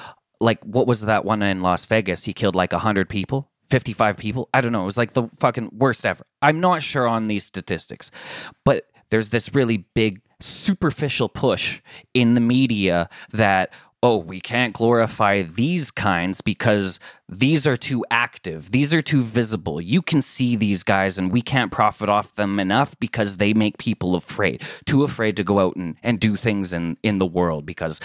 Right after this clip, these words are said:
no one wants to get shot up or something." So they don't wanna glorify that for whatever their reason. I don't know. I'm kind of ranting here.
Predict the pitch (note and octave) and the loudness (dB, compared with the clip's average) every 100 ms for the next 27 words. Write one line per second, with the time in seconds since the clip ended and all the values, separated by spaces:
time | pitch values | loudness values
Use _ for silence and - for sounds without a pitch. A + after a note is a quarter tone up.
0 | - - G2+ G2 F#2+ F#2 F2+ - - D#2+ | -12 -6 0 2 2 0 -2 -4 -8 -10
1 | _ - - G#2 F#2 D#2+ - - - - | _ -4 2 4 4 0 -8 -16 -18 -18
2 | - _ - - - B2 C#3 C3+ C3 A#2+ | -20 _ -20 -10 0 2 4 4 2 0
3 | G#2 G#2+ F#2+ F#2+ F2 D#2+ D2+ _ - A#2+ | 2 2 2 -4 -8 -8 -10 _ 0 2
4 | C3 C#3 D3+ D#3 B2 G2 D#2+ - - G#2+ | 4 2 0 0 0 -2 -6 -10 -2 0
5 | A2 G2+ E2+ D2 E2 - G#2+ F#2+ D#2+ D2 | 2 -2 -4 -10 -14 -8 -4 -2 -4 -6
6 | - D2+ - | -10 -12 -12